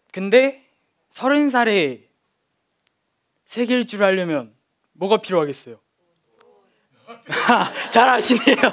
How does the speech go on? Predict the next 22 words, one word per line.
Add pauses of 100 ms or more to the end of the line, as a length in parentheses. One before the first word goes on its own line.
(680)
<laughs>
우선
첫
번째로
필요한
거는, (920)
어,
세계를
돌아다니면서
소통을
해야
되잖아요.
말을
하고. (500)
그래야
재밌잖아요. (680)
그래서
처음에는
영어가
필요하고, (540)
두
번째는,